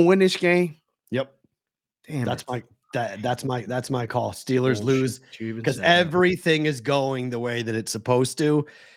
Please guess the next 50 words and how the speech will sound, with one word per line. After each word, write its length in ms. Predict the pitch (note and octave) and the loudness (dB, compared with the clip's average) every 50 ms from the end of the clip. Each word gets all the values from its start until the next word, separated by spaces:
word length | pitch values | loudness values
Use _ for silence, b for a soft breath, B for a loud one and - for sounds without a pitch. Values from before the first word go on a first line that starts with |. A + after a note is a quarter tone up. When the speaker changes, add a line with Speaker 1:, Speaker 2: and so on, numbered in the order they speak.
| B B B | B B B
Speaker 2:
and 160 | A#2+ A#2 A#2+ | -2 -2 0
this 220 | B2 A#2+ A#2 - | 0 0 0 0
is 180 | C3 B2+ A2 G2+ | -2 -2 -2 -4
when 460 | G2 F#2 G#2+ A#2 A2+ A#2 A2 G#2+ G#2+ G2+ | -6 -4 -4 -2 -2 -2 -2 -2 -2 0
Lucy 320 | A2 A2+ A2 - G#2+ G2+ | 0 0 0 0 -2 -4
pulls 300 | - - G#2+ G2+ G2 - | -4 -4 -6 -6 -6 -8
the 80 | F#2+ E2+ | -10 -12
football. 420 | - F2+ - - - - - _ _ _ _ _ _ _ _ _ _ _ _ _ _ _ _ - | -12 -12 -12 -14 -16 -18 -20 _ _ _ _ _ _ _ _ _ _ _ _ _ _ _ _ -2
Speaker 1:
The 60 | D4 | 0
Steelers 760 | C4+ - - - - D4 E4 E4+ E4 D#4+ C#4+ B3 A3 - - | 0 0 0 0 2 2 4 4 4 4 4 2 0 -2 -2
need 180 | C4 B3+ B3+ A3 | -2 0 2 2
a 40 | G#3+ | 0
parlay 600 | - - - B3 B3+ C#4+ D4 C4+ G3 D#3 D#3 D#3 | 0 0 0 2 2 2 2 2 4 4 4 4
to 100 | D#3+ D#3 | 2 0
get 260 | C#3+ - C4 E4 - | -4 -6 -6 -6 -2
there. 280 | - D3 C#3 C#3 - _ _ - | 0 0 0 0 -2 _ _ -4
It 160 | - D4+ - | -4 -4 -2
can 180 | - - B3+ G3 | 0 0 0 2
happen. 540 | F3 F3 D#4+ F#4 G#4 - - - A2 - _ | 2 2 2 2 2 0 -2 -6 -12 -12 _
The 100 | - C3 | -10 -8
Bills 400 | B2+ G2+ - A2 C3 D3+ F3 F3 | -8 -6 -4 0 2 2 2 0
beat 220 | - - E3+ F#3 F#3+ | 0 -2 -4 -2 0
Speaker 2:
Correct. 160 | - G3 - | -2 -2 -2
Speaker 1:
the 40 | - D3+ | 0 -2
Patriots. 520 | C#3 C#3+ C#3+ - - E3+ G3+ A3+ - - - b b b b b b | -2 -2 -4 -4 -2 -2 -2 -2 -4 -8 -16 b b b b b b
Speaker 2:
Yep. 120 | b - - | b -4 -2
Speaker 1:
The 100 | C3 B2 | -4 -4
Jets 400 | G#2 A#2 C3+ C#3+ E3 - - - | -2 0 2 4 4 4 2 -2
beat 240 | - - F3 F3 D#3 D#3 | -6 -4 -6 -6 -6 -8
the 80 | C3+ | -10
Dolphins 600 | A2 A2+ A#2+ A2+ A#2+ C#3+ D3+ - G3 E3+ C3+ B2 B2 | -8 -6 -2 -2 0 0 -2 -4 -6 -8 -8 -6 -4
now 220 | C3 C3 C3+ B2+ | -2 0 0 0
with 160 | A#2 - - | 0 -2 -4
Speaker 2:
Yep. 80 | - - | -6 -4
Speaker 1:
Flacco. 800 | - C#3 C3+ C#3 C#3 - - C3 B2+ B2+ C3 C#3 F3 G#3+ A#3 A3 _ _ _ _ _ _ - | 0 2 2 2 2 0 -2 -2 0 0 2 2 2 2 0 -2 _ _ _ _ _ _ 0
Speaker 2:
Yep. 260 | D3 - - - _ _ _ _ _ _ _ _ _ _ _ _ _ - | 0 0 -2 -4 _ _ _ _ _ _ _ _ _ _ _ _ _ -4
Speaker 1:
And 140 | G#3+ A3+ | -2 0
the 40 | A#3 | 0
Speaker 2:
And 80 | C3 B2+ | 2 2
that's 220 | C#4 C#4 C#4+ C4+ | 4 4 4 4
Speaker 1:
Steelers 80 | C4+ C4 | 4 2
Speaker 2:
why 160 | - - - E4+ | 2 4 4 4
Speaker 1:
win, 180 | F#4+ F#4+ C#4+ B3 - | 4 2 2 0 0
and 120 | A3+ A#3+ C4 | 0 2 4
the 40 | C#4 | 2
Steelers 640 | C4+ - - - - G4 G4 F#4+ F4+ D#4 B3+ E3+ D3+ E3+ | 2 2 0 2 6 8 8 10 10 8 6 4 2 0
are 60 | E3 | 0
in 100 | D3 B2+ | 0 0
the 60 | A#2+ | -2
playoffs. 320 | - - B2+ A2 G2 - | -6 -6 -8 -8 -8 -10